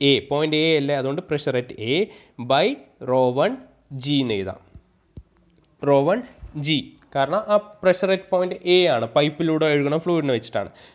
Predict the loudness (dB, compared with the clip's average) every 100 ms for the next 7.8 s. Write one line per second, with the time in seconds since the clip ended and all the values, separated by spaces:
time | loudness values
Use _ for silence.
0 | _ 0 0 0 -2 -2 -2 -2 -4 -4
1 | -4 -2 -4 -6 -14 -20 -16 -8 -2 0
2 | 0 -4 _ _ _ -8 -2 -2 2 4
3 | 4 4 2 2 -4 _ _ _ _ _
4 | _ _ _ _ _ _ _ _ _ _
5 | _ _ _ 0 2 4 4 2 0 0
6 | -2 -2 -4 0 2 2 2 -2 -2 -6
7 | -4 -2 0 0 0 -2 -2 -4